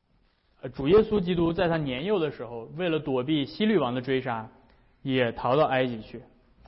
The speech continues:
所以这告诉我们什么呢？这告诉我们，在这个堕落的世界，即便是在应许之地，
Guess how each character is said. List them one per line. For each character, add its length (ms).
所 220
以 340
这 80
告 180
诉 100
我 60
们 120
什 120
么 80
呢？ 160
这 60
告 180
诉 120
我 80
们， 300
在 160
这 100
个 100
堕 180
落 120
的 100
世 180
界， 280
即 180
便 280
是 140
在 100
应 280
许 180
之 160
地， 300